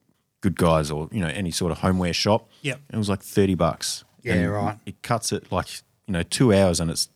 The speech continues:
Speaker 1: everything's dry.
Speaker 2: Yep.
Speaker 1: It's good. Yeah,
Speaker 2: Yeah,
Speaker 1: definitely
Speaker 2: okay.
Speaker 1: worth it.
Speaker 2: All right, well, there's the option, guys. We'll run a poll, check it out on Facebook, and, uh,
Speaker 1: Hmm.
Speaker 2: we wanna see what you guys are, uh, talking about. I'm just, uh, scrolling back here through the, the comments, uh,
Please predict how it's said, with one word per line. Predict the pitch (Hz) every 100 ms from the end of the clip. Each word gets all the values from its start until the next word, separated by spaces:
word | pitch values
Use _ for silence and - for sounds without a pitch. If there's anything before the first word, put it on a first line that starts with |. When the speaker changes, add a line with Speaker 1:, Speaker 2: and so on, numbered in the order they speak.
| _ -
Speaker 1:
everything's | 95 90 85 85
dry. | 85 82 76 - _ -
Speaker 2:
Yep. | 113 - -
Speaker 1:
It's | 76
good. | - 80 - -
Yeah, | 78 78 -
Speaker 2:
Yeah, | 107
Speaker 1:
definitely | 113 82 82
Speaker 2:
okay. |
Speaker 1:
worth | 85 -
it. | - _ _ - - - _
Speaker 2:
All | 139
right, | 156
well, | 147
there's | 170 185
the | 156
option, | 180 - 175
guys. | 147 156 147
We'll | 147
run | 147 135
a |
poll, | 123 131 131
check | - 131
it | 123
out | 120 120
on |
Facebook, | 110 120 110 127 110
and, | 117
uh, | 113
Speaker 1:
Hmm. | 117
Speaker 2:
we |
wanna | 117 117
see | 104 123
what | 113 110
you | 110
guys | 107 104 104
are, | 107 107
uh, |
talking | 107 120 120
about. | 113
I'm | 135 170
just, | 214 226
uh, | 190
scrolling | - 202 175
back | 175 -
here | 185
through | - 165
the, | 143 147 143
the | 139
comments, | - 156 160 131 -
uh, | 131 123